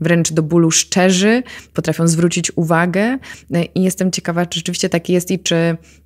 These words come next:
e, ta atmosfera w mieście jest taka napięta, że czuje się ten pośpiech i takie rozdrażnienie ludzi,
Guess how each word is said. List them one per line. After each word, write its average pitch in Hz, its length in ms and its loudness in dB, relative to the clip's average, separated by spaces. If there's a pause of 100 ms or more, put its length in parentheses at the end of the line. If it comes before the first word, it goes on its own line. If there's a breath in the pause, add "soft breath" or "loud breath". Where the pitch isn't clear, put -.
e, 160 140 -2
ta 165 340 -2
atmosfera 175 720 2
w 143 80 -6
mieście 160 260 0
jest 180 140 0
taka 165 200 2
napięta, 156 600 4
że 151 120 -2
czuje 170 240 2
się 160 80 -4
ten 151 160 0
pośpiech 156 460 0
i 160 60 -4
takie 160 220 2
rozdrażnienie 156 760 2
ludzi, 160 380 2